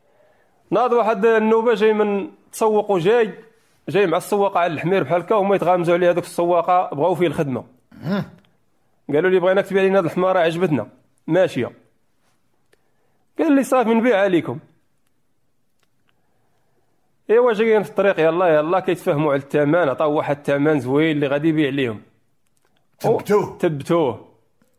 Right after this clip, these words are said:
Speaker 1: ربح ليهم. قال لي: "دابا ربحتي لينا. ولكن الحمارة واش كتركب من لاطي لا؟"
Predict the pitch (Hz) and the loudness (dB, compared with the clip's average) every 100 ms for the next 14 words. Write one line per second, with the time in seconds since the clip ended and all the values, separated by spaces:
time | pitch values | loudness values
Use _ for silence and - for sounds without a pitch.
0 | _ _ _ _ _ _ _ _ _ _ | _ _ _ _ _ _ _ _ _ _
1 | _ _ _ _ 220 240 214 196 220 247 | _ _ _ _ -2 0 0 0 2 2
2 | 165 135 - _ _ _ _ _ _ _ | 0 -2 -10 _ _ _ _ _ _ _
3 | _ _ _ _ - 180 214 214 220 202 | _ _ _ _ -2 0 2 2 0 0
4 | 202 240 240 247 185 170 - _ _ _ | -2 -2 0 2 0 -2 -10 _ _ _
5 | _ _ _ _ _ - 156 185 202 196 | _ _ _ _ _ -6 -2 0 0 -4
6 | 160 208 214 214 208 202 202 - 196 196 | -2 -2 0 0 -2 -2 -4 -4 -2 -2
7 | 196 196 247 240 165 | 0 0 0 0 -2